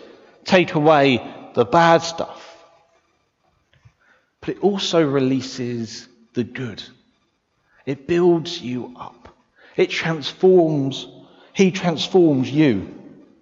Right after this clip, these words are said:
In the Old Testament, the Holy Spirit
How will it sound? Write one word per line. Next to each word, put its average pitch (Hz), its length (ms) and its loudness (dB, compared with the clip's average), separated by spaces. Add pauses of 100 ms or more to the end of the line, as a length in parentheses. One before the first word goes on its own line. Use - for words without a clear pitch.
(960)
In 180 80 6
the 214 120 8
Old 220 180 6
Testament, 160 540 0 (220)
the 170 100 6
Holy 170 240 4
Spirit 170 440 4